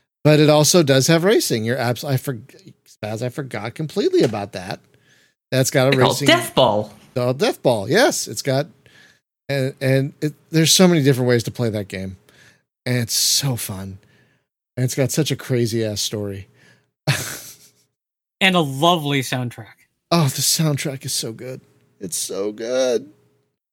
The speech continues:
Speaker 1: I could, I could gush about that game forever. Okay, anyway, back to Fly Danger. <laughs>
Speaker 2: I just Googled Death Ball Racing, and the top result in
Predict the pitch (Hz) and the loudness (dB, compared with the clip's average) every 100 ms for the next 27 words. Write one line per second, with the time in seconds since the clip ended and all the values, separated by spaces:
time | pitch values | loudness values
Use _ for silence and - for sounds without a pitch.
0 | _ _ _ _ _ 120 120 - 110 135 | _ _ _ _ _ -4 -4 -4 -2 0
1 | 131 127 113 110 - 113 104 107 104 107 | 2 0 -2 -2 -2 -6 -8 -8 -8 -8
2 | 101 98 104 _ _ - 107 101 92 82 | -8 -10 -14 _ _ -10 -10 -10 -14 -16
3 | 85 _ _ _ _ _ _ _ _ _ | -20 _ _ _ _ _ _ _ _ _
4 | _ _ _ _ _ _ _ _ 247 254 | _ _ _ _ _ _ _ _ 4 4
5 | 127 - - 220 226 175 147 220 269 170 | 2 -2 -4 2 6 6 6 4 4 0
6 | 185 180 135 143 160 95 - - - - | 4 4 4 4 2 0 -4 -10 -18 -20
7 | _ _ _ _ _ _ _ _ 269 175 | _ _ _ _ _ _ _ _ 0 4
8 | 196 302 220 214 208 196 135 202 285 - | 6 6 6 6 8 6 8 4 4 4
9 | 196 190 147 165 190 127 117 117 135 - | 6 6 6 6 6 4 2 2 0 2
10 | 180 170 175 175 - 131 131 | 2 4 6 4 4 2 2